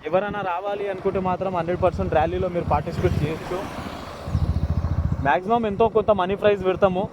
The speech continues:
దానికి మనీ ప్రైజ్ పెడతాము. మీరు రావాలి అనుకుంటే మనీ ప్రైజ్ పెడతాము. ఇరవై ఐదవ తారీఖు అనుకుంటున్నాం. మరి ఇప్పటి నుంచే దాని గురించి సన్నాహాలు కొన్ని చేస్తే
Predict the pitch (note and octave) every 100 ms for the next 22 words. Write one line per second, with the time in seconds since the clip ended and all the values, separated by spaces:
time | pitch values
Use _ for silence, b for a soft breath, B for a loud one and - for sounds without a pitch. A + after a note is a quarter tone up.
0 | - E3 F3 E3 E3+ F3+ F#3+ E3+ E3+ E3
1 | F3 E3 - - - - - - - -
2 | - - E3 D#3 D#3 F#3+ G3+ G3 F#3 G3+
3 | G#3 F#3+ F3+ F3+ F#3 E3 E3 D#3+ E3+ F3+
4 | A#3+ - - - - - - - - -
5 | - - - - - - - - - -
6 | - - - - - - - - - -
7 | - - - - C#3+ E3 F#3 F#3 F3+ D#3+
8 | E3+ D#3+ D#3 F3 E3 D3+ C#3+ D#3 G#3 -
9 | - - - - - E3+ F3 F3 D#3+ D3+
10 | D#3 D#3+ D#3 D3 D3 D#3 D#3 D#3 D3+ C#3+
11 | C3+ C#3+ - F3+